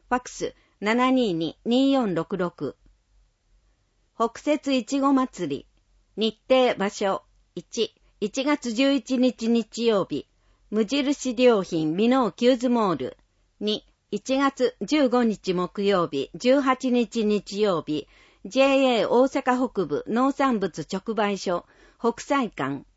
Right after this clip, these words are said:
茅野二の六の十三。内容、北摂いちご生産者の会栽培のいちごの販売。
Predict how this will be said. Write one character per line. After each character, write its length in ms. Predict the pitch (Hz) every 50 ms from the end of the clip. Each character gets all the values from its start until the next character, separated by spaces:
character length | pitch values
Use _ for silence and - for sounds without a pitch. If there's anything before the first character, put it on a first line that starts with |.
| _ _ _ _ _ -
茅 260 | 269 269 262 233 214
野 160 | 175 151 - -
二 140 | - 254 277
の 160 | 262 233 185
六 240 | 175 170 - - 220
の 180 | 208 175 160 151
十 240 | 156 202 208 180
三。 320 | - - 165 113 127 117 - _ _ _ _ _ _ _ _
内 300 | - 190 202 208 196 180
容、 320 | 180 175 180 180 165 - - _ _ _ _ _ _
北 220 | - 220 214 -
摂 340 | - - 277 277 - - - -
い 100 | 220 -
ち 160 | - 277 269
ご 160 | 254 277 294
生 240 | - - 277 277 262
産 260 | - - 269 262 220
者 160 | 190 - 185 170
の 140 | 170 160
会 280 | - - 190 180 165 -
栽 280 | - - 202 214 220 202
培 260 | 214 208 208 202 190
の 160 | 190 185 - -
い 80 | 190
ち 160 | - - 247 233
ご 100 | 262 254
の 120 | 240 240
販 280 | 226 220 214 208 196 175
売。 340 | 185 175 175 151 - -